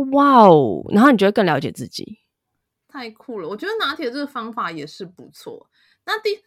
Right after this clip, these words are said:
Speaker 2: 那，那就是还有第三点，就是踏出舒适圈。那踏出舒适，<laughs> 踏出舒适圈呢，就跟拿铁讲的，
Speaker 1: <laughs>
Speaker 2: 就是一个人旅行嘛，这种，就是也是蛮不错的。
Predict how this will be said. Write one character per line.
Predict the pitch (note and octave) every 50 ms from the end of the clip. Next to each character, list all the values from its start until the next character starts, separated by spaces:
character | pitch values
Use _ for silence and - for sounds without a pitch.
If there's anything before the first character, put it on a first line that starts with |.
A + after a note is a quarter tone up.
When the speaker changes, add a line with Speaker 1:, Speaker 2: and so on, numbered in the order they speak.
| _ -
Speaker 2:
那， | G4+ A4 A4 G#4
那 | A4+ A4
就 | G#4+ G#4+ G#4
是 | G4+ G4+ G4+ F4+
还 | - E4
有 | E4 C4+
第 | B3 C#4 D4+
三 | C#4+ - C#4 A#3+ A#3 B3
点， | B3 A3+ - -
就 | F#3+ - A3+
是 | A3 C#4+ C4+ - _
踏 | - - G4 - - -
出 | G#3+ - - - B3+ B3 B3+
舒 | B3 - - A#3+ G#3+ G#3
适 | G#3+ - - A#3 G3+
圈。 | D#3 - - G3+ G3
那 | B3+ F4 E4 - _ _ _ _
踏 | - G4 F#4+
出 | F#4 F#4+ G4 F#4
舒 | F#4 F#4+ F#4 F4 F#4 F#4+ F4
适， | D#4+ C4+ C#4+ - - - F4+ D4 - - B3+
<laughs> | B3 - F#4+ F#4 - _ _ _
踏 | - G4 F#4+ F4 E4+
出 | E4+ F4+ F4 F4+
舒 | F4 E4+ D#4 D#4
适 | D#4 - D#4+ C#4+ B3+
圈 | C#4+ C#4 A#3+ A#3
呢， | A#3 A3 - - - - - - - -
就 | D#4 D4
跟 | C#4+ C#4+ C#4+
拿 | C#4+ B3+ F#3+ A3
铁 | A3 B4 - F#3+
讲 | - - G3+ D3 B2+
的， | G#2 G#2+
Speaker 1:
<laughs> |
Speaker 2:
就 | F#3+ G#3
是 | G#3 A#3+
一 | - - A3 A3
个 | A3 - B3 G#3+
人 | G3 F3+ E3+ F3 F#3 F#3
旅 | G3 F#3+ D#3+ E3+
行 | F3+ - - - - - - F#2
嘛， | A#2 G2 - -
这 | G3+ F#3
种， | F3+ - - - - _ G#3 G#3+ - _ _ _ _
就 | - F#3
是 | F3+ F#3+ F3 D3 - -
也 | - F#3 F3+
是 | F3+ B3
蛮 | A#3+ A3 D3+ C#3 C#3+
不 | C#3+ -
错 | - - - - F3+ D2+ B1+
的。 | - - -